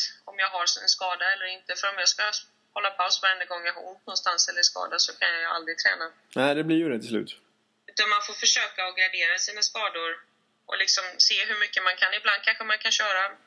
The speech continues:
Speaker 1: sparring bara från botten. Men då får du köra bottensparring och så göra teknikerna istället.
Speaker 2: Mm.
Speaker 1: Eh, och sen så är det viktigt det att man lyssnar på sin kropp också.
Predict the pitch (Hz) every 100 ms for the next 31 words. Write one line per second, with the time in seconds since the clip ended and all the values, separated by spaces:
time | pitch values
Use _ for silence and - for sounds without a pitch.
0 | _ - - 190 185 214 196 190 180 -
1 | 185 180 - - 220 226 - - - -
2 | 247 - - - 247 202 214 - - 175
3 | 175 175 175 170 - _ - - 196 190
4 | 180 185 - 190 165 185 208 226 233 185
5 | 175 - - _ 120 117 117 147 - _
6 | _ _ _ _ _ 185 185 - - 208
7 | - 226 196 190 208 190 190 214 185 190
8 | 185 214 - - - - 220 214 190 -
9 | 170 -